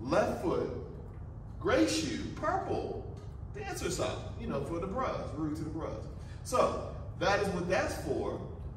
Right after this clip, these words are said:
And so that way you know when I'm turning around and all that, you know what right and left is. All right, good. Now, this is part one. Part one. So Go-Getter, I mean, so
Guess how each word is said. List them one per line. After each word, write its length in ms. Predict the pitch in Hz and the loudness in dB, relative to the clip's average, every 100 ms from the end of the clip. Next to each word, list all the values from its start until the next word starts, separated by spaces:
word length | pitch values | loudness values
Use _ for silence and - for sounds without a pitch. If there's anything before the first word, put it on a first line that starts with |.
| - | -4
And 200 | 170 165 | 0 0
so 160 | 165 160 | 2 2
that 200 | 170 170 | 2 2
way 120 | 156 | 0
you 140 | 165 | 0
know 180 | 160 156 | 2 2
when 160 | 147 143 | 2 0
I'm 120 | - | 0
turning 400 | 170 165 156 151 | 0 0 0 2
around 260 | 147 143 | 2 0
and 100 | 143 | 0
all 140 | 139 139 | 0 0
that, 220 | 143 139 139 | -2 -2 -4
you 60 | |
know 100 | 131 | -2
what 160 | 127 113 | -2 -2
right 160 | - 107 | -2 -2
and 100 | 95 | -4
left 140 | 95 | -6
is. 580 | 95 - - - - - | -6 -6 -8 -8 -8 -6
All 40 | 117 | -4
right, 80 | 101 98 | -4 -4
good. 1300 | 98 - - - - - - - - - - - 165 | -4 -6 -8 -8 -10 -10 -10 -10 -8 -8 -8 -4 0
Now, 300 | 165 - - - - - - - 170 | 2 0 -4 -6 -8 -8 -10 -8 -4
this 360 | 285 302 - | -2 0 -2
is 260 | 208 214 214 | -2 -2 -2
part 520 | 214 190 175 - 151 165 | 2 4 4 2 -2 -2
one. 340 | 180 131 117 - - - - | 0 0 -2 -6 -8 -10 -6
Part 400 | 170 185 190 170 | 0 2 2 2
one. 200 | 170 175 - - | -2 -4 -6 -8
So 60 | 120 | -8
Go-Getter, 560 | - 151 151 147 143 143 139 | -4 -4 -2 -2 -2 -2 -4
I 100 | 135 | -4
mean, 180 | 131 | -4
so 160 | 117 | -4